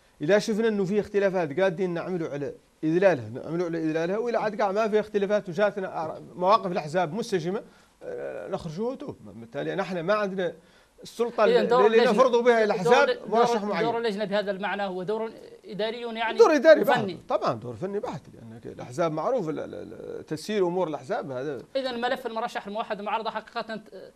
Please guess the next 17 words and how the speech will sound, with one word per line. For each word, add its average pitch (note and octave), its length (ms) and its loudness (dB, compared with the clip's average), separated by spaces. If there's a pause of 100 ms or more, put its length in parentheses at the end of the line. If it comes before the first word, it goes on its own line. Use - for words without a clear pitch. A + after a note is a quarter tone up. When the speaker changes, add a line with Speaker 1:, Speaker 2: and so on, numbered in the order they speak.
(460)
Speaker 2:
تسيره A#3+ 500 -4
الأحزاب G#3+ 560 -2
وليس G3 360 -2
ال-، F3 120 -10
هذه D#3 260 -12
Speaker 1:
طبعًا F3 240 6
هذا A3+ 220 6
تسير G#3+ 260 0
الأحزاب، D3 360 -2 (100)
اللجنة A#3+ 340 2
تسير A#3 540 -2
ملف E3 480 -4 (280)
أساسًا F#3+ 480 -4
ال-، G#3 60 -8 (340)
ال-، A#2+ 600 -10
البرنامج C#3 500 -4
الانتخابي. A#2 380 -16